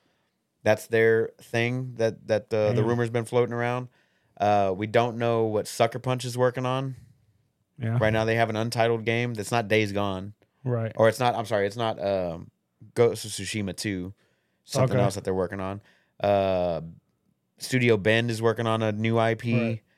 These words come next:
Speaker 1: Uh, what's Santa Monica doing?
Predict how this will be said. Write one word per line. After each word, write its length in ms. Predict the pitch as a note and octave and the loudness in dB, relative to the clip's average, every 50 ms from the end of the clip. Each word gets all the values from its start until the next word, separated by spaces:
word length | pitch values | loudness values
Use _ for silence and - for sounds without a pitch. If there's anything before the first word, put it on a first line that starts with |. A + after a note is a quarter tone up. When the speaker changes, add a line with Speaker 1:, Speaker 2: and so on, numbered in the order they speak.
| _ _ _ _ _ _ _ - F#2+ | _ _ _ _ _ _ _ -2 0
Speaker 1:
Uh, 600 | F#2+ F#2 F#2 F2+ F2+ F2 F2 E2+ E2+ E2+ E2+ - - - | 2 2 2 2 2 0 0 -2 -2 -4 -6 -8 -8 -2
what's 260 | G2 A2+ A2 - - | 0 0 0 0 -2
Santa 320 | - - - A2+ G#2+ G#2+ | -6 -4 -2 0 0 0
Monica 360 | G#2 G2+ G#2+ A#2 B2 A#2 B2+ | 0 0 0 0 0 0 -2
doing? 480 | A#2+ A#2 A#2+ B2 B2 B2 B2 B2+ B2 | 0 0 0 0 0 0 -2 -4 -6